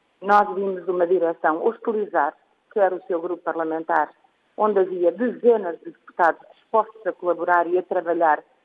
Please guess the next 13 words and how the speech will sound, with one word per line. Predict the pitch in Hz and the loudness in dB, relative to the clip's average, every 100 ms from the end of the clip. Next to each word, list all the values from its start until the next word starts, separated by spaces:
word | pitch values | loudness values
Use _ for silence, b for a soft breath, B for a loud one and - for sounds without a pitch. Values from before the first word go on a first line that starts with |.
| _ _ _ | _ _ _
com, | 190 185 180 180 | -2 -2 -2 -6
eh, | 170 156 147 147 | -4 -2 -4 -6
o, | 180 170 170 - | -6 -4 -4 -4
o | 180 | -2
novo | 180 190 - | 0 -2 -4
presidente, | 180 156 160 185 170 - _ _ - | -10 -6 0 0 0 -6 _ _ -2
mesmo | 233 220 185 | 2 2 0
aqueles | 165 - 175 - | -2 0 -2 -2
que | 165 | -6
não | 156 | -6
o | |
tinham | 151 170 151 151 | -6 -6 -4 -4
apoiado, | 147 160 151 143 | -4 -2 2 2